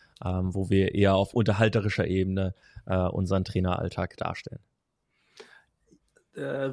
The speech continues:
Speaker 2: wobei ich finde, äh, man kann, äh, schon auch immer relativ viel mitnehmen, weil ihr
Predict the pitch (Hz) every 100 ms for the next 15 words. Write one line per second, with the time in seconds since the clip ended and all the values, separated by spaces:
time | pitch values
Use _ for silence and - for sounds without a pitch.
0 | 131 131 127 160 196 - 131 165 196 196
1 | 139 127 127 135 131 - 139 135 123 123
2 | 120 _ _ _ _ _ - 123 - -
3 | - 196 139 - 147 131 139 139 - 151
4 | 131 139 156 156 160 147 123 127 120 139
5 | 127 127 127 127